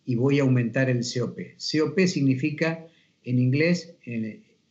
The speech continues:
eh, coefficient of performance. Eh, digamos, es sinónimo, vamos, cuando hablemos de eficiencia en refrigeración, eh, casi siempre usamos la sigla C O P.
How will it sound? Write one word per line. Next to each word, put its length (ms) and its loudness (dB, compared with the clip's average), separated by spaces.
eh, 920 -6
coefficient 800 2
of 240 -4
performance. 800 -8
Eh, 540 0
digamos, 420 2
es 420 -4
sinónimo, 600 2
vamos, 280 -4
cuando 200 0
hablemos 340 0
de 520 -2
eficiencia 640 0
en 60 -2
refrigeración, 920 -2
eh, 360 -6
casi 260 -2
siempre 300 0
usamos 540 2
la 120 -6
sigla 320 -2
C 140 0
O 100 -2
P. 340 2